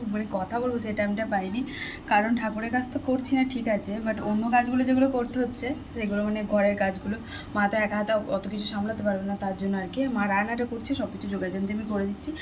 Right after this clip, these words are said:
আর এখন অনেক কাজ আছে, এখনও স্নান হয়নি, আহ, মায়ের স্নান হয়ে পুজো দিয়ে মা, আহ, এক রান্না হয়ে গেল, মানে এক পলসা রান্না আর কি। যাই হোক, ওই জলখাবারের খাবারটা আর কি হলো, ওই, উম, কী যেন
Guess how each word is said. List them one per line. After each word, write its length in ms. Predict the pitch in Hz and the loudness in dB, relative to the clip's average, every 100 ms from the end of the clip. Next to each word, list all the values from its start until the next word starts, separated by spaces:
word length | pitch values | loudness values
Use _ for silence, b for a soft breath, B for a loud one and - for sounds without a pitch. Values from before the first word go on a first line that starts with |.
| B B | B B
আর 60 | 214 | 0
এখন 240 | 208 240 | 2 2
অনেক 200 | 240 240 240 | 0 0 0
কাজ 240 | 226 226 | 0 0
আছে, 120 | 233 | 0
এখনও 180 | 240 233 | 2 2
স্নান 340 | 233 214 226 233 | 2 2 6 6
হয়নি, 240 | 220 240 - B B - | 6 6 4 B B -2
আহ, 180 | 202 196 | 2 4
মায়ের 240 | 196 214 | 2 2
স্নান 220 | - 233 240 | 0 2 2
হয়ে 120 | 254 240 | 2 -4
পুজো 200 | 214 214 | -4 0
দিয়ে 120 | 247 | 2
মা, 180 | 247 220 | 4 2
আহ, 600 | 202 208 208 196 196 208 | 2 2 4 4 6 6
এক 100 | 208 202 208 196 196 | 4 4 4 6 6
রান্না 240 | 214 233 233 | 6 4 4
হয়ে 120 | 226 | 4
গেল, 200 | 226 339 | 4 6
মানে 320 | 277 202 196 - - - - - - - | 4 4 0 -4 -12 -14 -14 -12 -8 0
এক 180 | 208 - | 0 4
পলসা 280 | 220 214 233 | 4 6 4
রান্না 280 | 190 202 196 | 6 6 4
আর 80 | 180 | 2
কি। 60 | 185 | -2
যাই 180 | 185 180 185 | -2 0 -2
হোক, 100 | - B B - | -4 B B -2
ওই 80 | 202 196 - 175 | 0 0 -2 4
জলখাবারের 440 | 214 214 240 247 233 | 4 6 2 2 2
খাবারটা 320 | 202 202 208 | 2 2 -2
আর 80 | 202 | -2
কি 80 | 240 | -2
হলো, 280 | 214 202 262 | 0 0 4
ওই, 200 | 262 196 | 4 2
উম, 320 | 185 185 190 - B B B - | 0 0 -2 -4 B B B -4
কী 80 | 240 | 2
যেন 160 | 240 | 6